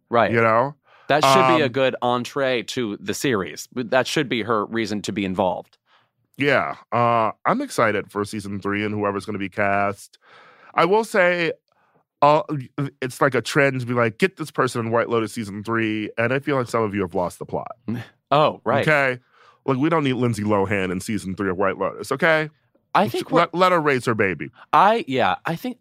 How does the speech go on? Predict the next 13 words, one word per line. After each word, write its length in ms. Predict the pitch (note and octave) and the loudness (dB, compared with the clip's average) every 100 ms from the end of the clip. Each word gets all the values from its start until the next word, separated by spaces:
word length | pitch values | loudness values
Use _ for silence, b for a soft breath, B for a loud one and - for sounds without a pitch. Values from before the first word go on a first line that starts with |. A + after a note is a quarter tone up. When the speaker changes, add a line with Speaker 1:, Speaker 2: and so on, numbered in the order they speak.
| _ - | _ -6
Speaker 1:
I 80 | |
think 240 | F3+ C#4+ F4 | -4 -6 -6
we're 100 | D4+ | -6
just 300 | A#3+ G3 - | -6 -8 -2
done 380 | C#3 C3+ B2+ - _ _ | 0 0 -2 -8 _ _
with 260 | C#3 C3+ - | -4 -4 -4
even 360 | C#3 C3 B2+ A#2 | -4 -2 -2 -2
the 160 | A#2+ | -2
ironic 480 | A2 G#2 G#2+ G2+ G2+ | -2 -2 -2 -2 -4
standing 400 | - G2 F#2 F#2 | -6 -6 -6 -8
of 80 | G2 | -8
Lindsay 260 | F2+ F2 | -8 -8
Lohan. 500 | F2+ F2 - F2 E2 | -6 -6 -4 -8 -10